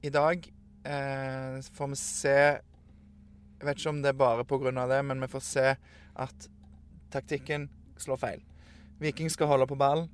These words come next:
eh, holde ballen i laget, spille ut forsvar. Det klarer de veldig sjeldent. Problemet for meg er hvis vi skal gå, hvis en skal bruke en mer direkte spillestil.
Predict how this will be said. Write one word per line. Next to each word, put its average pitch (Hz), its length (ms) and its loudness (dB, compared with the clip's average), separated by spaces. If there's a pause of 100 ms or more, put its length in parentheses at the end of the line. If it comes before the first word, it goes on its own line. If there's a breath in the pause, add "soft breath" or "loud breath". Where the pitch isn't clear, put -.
(140)
eh, 131 440 -8 (100)
holde 131 160 0
ballen 131 220 2
i 135 60 2
laget, 170 580 2
spille 131 340 2 (160)
ut 135 220 -2
forsvar. 156 480 4 (1040 loud breath)
Det 151 160 4
klarer 143 180 6
de 143 60 4
veldig 135 240 2
sjeldent. 147 580 -4 (1040 soft breath)
Problemet 160 680 4 (180)
for 147 160 -8
meg 160 320 -2
er 139 220 4
hvis 139 140 -4
vi 143 80 -8
skal 135 280 0
gå, 127 140 4 (220)
hvis 131 180 -8
en 135 100 -8
skal 131 160 -4
bruke 127 300 -2
en 131 80 -4
mer 123 180 -2
direkte 131 460 -4
spillestil. 135 560 -2